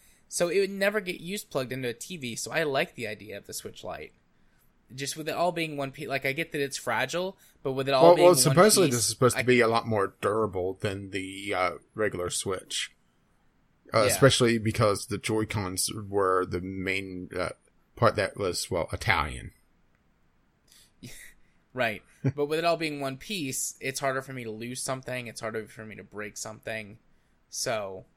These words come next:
Speaker 1: I'm, I'm game for that.
Speaker 2: Yeah, I think it really comes down to just, you know, uh, the, uh, screen, because, uh, the Switch's screen also has a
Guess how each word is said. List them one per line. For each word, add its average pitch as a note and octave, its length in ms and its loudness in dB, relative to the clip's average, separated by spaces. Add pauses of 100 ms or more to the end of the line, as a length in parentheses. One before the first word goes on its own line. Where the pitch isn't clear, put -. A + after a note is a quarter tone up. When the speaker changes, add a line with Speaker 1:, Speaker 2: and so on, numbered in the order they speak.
(420)
Speaker 1:
I'm, B2 320 -6
I'm C3+ 200 -6
game C3+ 280 -4
for - 120 -20
that. D#2+ 320 -16 (1400)
Speaker 2:
Yeah, D#3 180 6
I D#3 60 6
think G3+ 160 6
it F3+ 80 8
really D3+ 240 4
comes C3 260 2
down A#2+ 200 0
to G#2 80 -2
just, A2 260 -2
you A#2 80 2
know, F#2+ 160 -4 (800)
uh, B2 160 0
the, G#2 300 -4 (240)
uh, A2+ 200 -2
screen, G#2 800 -2
because, G2+ 720 -2 (340)
uh, A#2+ 200 0 (420)
the A#2 260 0
Switch's D3+ 520 2
screen A2+ 500 -2
also G2+ 420 -2
has G2 260 -2
a F2+ 100 -8